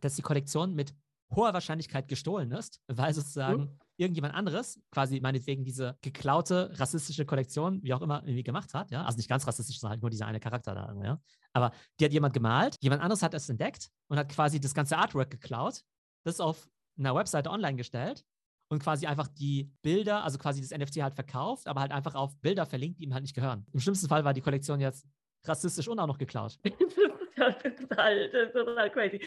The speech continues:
Speaker 2: Also das heißt, es war dann der totale P-R-Gau und da hat der Kurs dann sofort drauf reagiert.
Speaker 1: Aber halt richtig heftig irgendwie, ja? Das ging
Speaker 2: Mhm.
Speaker 1: dann innerhalb von Minuten.
Speaker 2: So
Speaker 1: Also
Speaker 2: schnell konntest du quasi gar nichts verkaufen, weil das dauert ja auch ein bisschen, so eine Transaktion. Und wenn du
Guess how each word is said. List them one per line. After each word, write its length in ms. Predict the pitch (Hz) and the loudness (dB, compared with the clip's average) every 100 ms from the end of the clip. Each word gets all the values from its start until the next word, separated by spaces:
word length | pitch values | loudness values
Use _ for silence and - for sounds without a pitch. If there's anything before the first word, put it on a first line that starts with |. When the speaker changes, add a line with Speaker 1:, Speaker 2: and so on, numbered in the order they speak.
| - | -6
Speaker 2:
Also 160 | 214 262 | -2 0
das 80 | |
heißt, 160 | 262 262 | 0 0
es 80 | 233 | 0
war 100 | 226 | 2
dann 140 | 226 | 2
der 140 | 220 220 | 0 0
totale 420 | 220 220 247 247 | -2 0 0 0
P-R-Gau 840 | 247 226 - 247 226 175 175 254 - - | -2 -2 0 -2 0 -2 0 -2 -6 -8
und 160 | 214 214 | -4 0
da 100 | 226 | 0
hat 100 | 226 | -2
der 100 | 214 | -4
Kurs 280 | 240 214 214 | -4 -4 -4
dann 200 | 196 190 | -6 -6
sofort 580 | 185 202 196 180 175 - | -4 -4 0 2 2 -2
drauf 240 | 156 151 | -6 -6
reagiert. 480 | 165 151 147 127 117 _ _ _ _ | -6 -6 -6 -8 -10 _ _ _ _
Speaker 1:
Aber 220 | 123 117 | 0 2
halt 300 | 107 117 127 | 2 0 0
richtig 300 | 147 143 135 | 0 0 0
heftig 280 | 123 - 113 | 0 -2 -4
irgendwie, 200 | 120 104 | -4 -2
ja? 240 | 113 139 - _ - | 0 -2 -6 _ -2
Das 120 | 202 | 2
ging 100 | 190 | 4
Speaker 2:
Mhm. 40 | |
Speaker 1:
dann 100 | 135 | 4
innerhalb 220 | 147 131 - | 2 0 0
von 160 | 123 | -2
Minuten. 580 | 123 123 180 202 131 156 - | 0 0 0 0 -4 -4 0
Speaker 2:
So 80 | |
Speaker 1:
Also 0 | |
Speaker 2:
schnell 180 | 226 240 | 4 4
konntest 260 | 240 269 254 | 6 4 2
du 60 | |
quasi 300 | 254 247 226 | 4 4 4
gar 140 | 240 214 | 4 4
nichts 160 | 214 | 2
verkaufen, 640 | - 208 180 165 160 143 - _ - | 0 2 2 2 0 -6 -8 _ 0
weil 140 | 185 | 2
das 120 | 190 | 2
dauert 240 | 208 214 208 | 6 6 6
ja 80 | 175 | 4
auch 60 | |
ein 120 | 185 | 0
bisschen, 240 | 175 175 170 | 0 0 0
so 60 | 180 | 2
eine 140 | 175 | 0
Transaktion. 720 | 196 180 185 - 196 202 220 | 0 -2 -4 -4 -2 0 0
Und 160 | 175 190 | -2 -2
wenn 140 | 185 | -4
du 240 | 196 190 | -4 -6